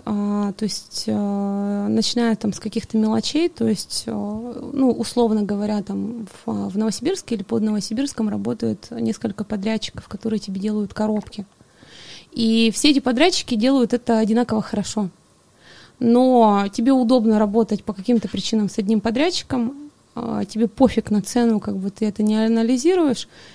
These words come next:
тебе кажется, ну, там, ну, на два рубля чё, коробка дороже, но там же люди приятные работают, они делают дело своё хорошо, отвечают всегда,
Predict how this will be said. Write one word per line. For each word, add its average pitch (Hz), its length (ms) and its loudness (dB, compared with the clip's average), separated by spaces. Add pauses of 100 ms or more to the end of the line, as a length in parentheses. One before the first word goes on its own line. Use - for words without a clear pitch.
тебе 220 180 -2
кажется, 233 420 4
ну, 220 80 4
там, 247 120 2
ну, 359 140 6
на 302 120 6
два 247 180 4
рубля 220 300 4
чё, 214 200 -2
коробка 208 440 -2
дороже, 220 480 2
но 220 320 0
там 220 220 0
же 202 100 -2
люди 311 220 6
приятные 214 500 2
работают, 196 480 -4
они 202 140 0
делают 208 420 0
дело 214 240 0
своё 208 240 -6
хорошо, - 420 -6
отвечают 262 520 -4
всегда, 208 340 -4